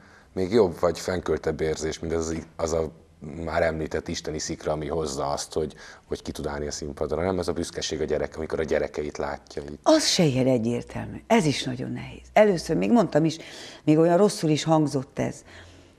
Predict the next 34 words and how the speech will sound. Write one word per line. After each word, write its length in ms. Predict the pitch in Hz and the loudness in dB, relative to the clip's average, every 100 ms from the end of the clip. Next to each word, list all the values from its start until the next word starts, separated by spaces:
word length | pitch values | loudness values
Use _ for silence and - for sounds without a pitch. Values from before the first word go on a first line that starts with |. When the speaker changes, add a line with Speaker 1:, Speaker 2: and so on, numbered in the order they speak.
| _ | _
Speaker 2:
hogy 400 | - 165 156 - - - | 4 4 4 0 -20 -4
olyan, 380 | - 170 170 143 - - _ _ _ _ _ _ _ _ _ _ _ _ _ _ _ _ _ _ _ _ _ _ _ _ - - - - - | 0 2 2 0 -4 -20 _ _ _ _ _ _ _ _ _ _ _ _ _ _ _ _ _ _ _ _ _ _ _ _ -20 -20 -20 -8 2
nem 220 | 247 262 | 4 6
csak 240 | 185 156 | 4 0
féltem, 580 | - - 170 151 156 143 | -4 2 6 6 4 2
hogy 140 | 143 | 4
jó 180 | 139 147 | 6 8
lesz 240 | 131 127 - | 6 4 0
vagy 180 | 123 | 0
nem, 240 | 123 127 135 | 2 2 2
hanem 260 | 135 143 139 | 2 4 4
ebben 200 | 139 160 | 4 2
van 140 | 208 | 2
egy 140 | 131 | 2
féltékenység 960 | - 135 120 - 90 - - - - - | 0 0 0 -6 -10 -10 -16 -14 -14 -14
is. 180 | - - - - - | -16 -20 -20 -20 -14
Ezt 180 | - 151 | -8 -2
én 60 | 185 | 4
kimerem 360 | - 202 147 | 6 8 8
mondani 340 | 147 156 156 156 | 6 6 6 6
azért, 200 | 147 139 | 6 6
mert 120 | 139 | 6
megbeszéltem 640 | 143 113 120 - 110 120 | 6 2 -2 -2 0 0
ezerszer. 520 | 120 - - - - - - - - - - _ - _ _ _ _ _ - | 0 -2 -8 -10 -12 -14 -20 -20 -20 -20 -20 _ -20 _ _ _ _ _ -2
Be 140 | 151 | -2
kell 240 | 143 139 123 | 0 0 0
vallani, 520 | 127 123 120 - 113 | 0 -2 -4 -6 -6
hogy 200 | 120 113 | -6 -6
az 100 | 120 | -4
emberben 380 | 123 123 123 127 | -2 -4 -2 -2
van 160 | 139 131 | 0 -2
ilyen, 180 | 123 | -2
hogy 140 | 113 - | -2 -4
Istenem 520 | - - - 143 - | -6 -6 -8 -12 -12